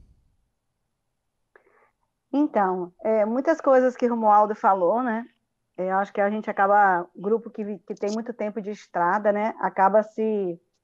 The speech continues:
se sentindo contemplado em algumas falas.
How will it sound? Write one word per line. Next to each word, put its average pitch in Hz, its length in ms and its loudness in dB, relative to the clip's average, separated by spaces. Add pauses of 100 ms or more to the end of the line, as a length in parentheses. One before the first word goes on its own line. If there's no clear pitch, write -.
(360)
se - 160 -6
sentindo 240 480 -2
contemplado 240 680 2
em - 20 2
algumas 233 400 -4
falas. 170 500 -2